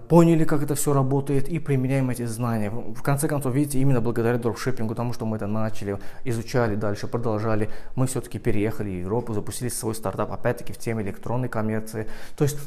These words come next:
главное вам просто начать. Я хочу вам сказать то, что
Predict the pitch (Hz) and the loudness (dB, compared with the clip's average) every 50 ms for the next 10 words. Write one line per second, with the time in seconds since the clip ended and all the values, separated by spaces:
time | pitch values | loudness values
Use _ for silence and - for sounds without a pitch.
0 | - - 156 175 220 226 214 190 156 165 170 - 156 151 139 135 139 143 117 95 | -4 0 0 2 2 2 0 0 -2 -2 -2 0 0 2 2 2 2 2 2 2
1 | 87 - - - - - - - - 165 156 160 160 165 151 147 139 139 - - | 2 -2 -4 -8 -10 -12 -12 -8 -4 -4 -4 -2 -2 -2 0 0 -2 -4 -4 -4
2 | 135 143 139 139 156 170 165 - - 135 113 - | -4 -4 -2 -2 0 -2 -2 -2 -2 -4 -4 -4